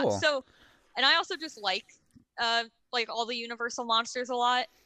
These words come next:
Speaker 2: Uh, I have a special soft spot in my heart for Invisible Man,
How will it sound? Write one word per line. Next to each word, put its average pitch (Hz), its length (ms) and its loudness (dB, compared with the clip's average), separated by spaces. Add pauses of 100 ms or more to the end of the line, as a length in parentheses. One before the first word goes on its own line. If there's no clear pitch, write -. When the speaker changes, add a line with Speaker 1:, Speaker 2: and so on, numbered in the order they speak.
(180)
Speaker 2:
Uh, 233 400 4
I 226 100 2
have 320 200 0
a 349 80 0
special 262 720 -4
soft 226 320 0
spot 254 220 2
in 233 60 -6
my 214 120 -2
heart 220 260 -4
for 226 100 -10
Invisible 220 380 -4
Man, 240 360 0